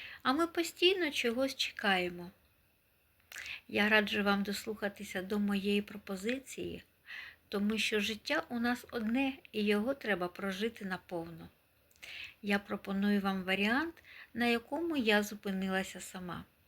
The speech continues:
Без нав'язливих продажів, без обов'язкових закупівель, без товарообігів. Це не мережева компанія,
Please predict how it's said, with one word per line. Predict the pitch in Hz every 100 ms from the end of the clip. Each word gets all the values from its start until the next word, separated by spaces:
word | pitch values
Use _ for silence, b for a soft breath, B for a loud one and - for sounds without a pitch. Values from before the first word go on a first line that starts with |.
| _ _ B B B
Без | - 180 240 262
нав'язливих | 226 202 196 196 196 208 208 208
продажів, | - 190 175 180 180 180 - _ B B -
без | 190 202 214 220
обов'язкових | 247 208 190 185 - 220 214 220
закупівель, | 214 208 208 - 196 180 - - _ b b b -
без | 185 196 208 208
товарообігів. | - 202 185 190 196 - 208 180 165 165 175 - _ _ - B B B B
Це | - 262 302 -
не | 226 226
мережева | 226 240 254 240 214
компанія, | 208 208 202 196 180 170 170 175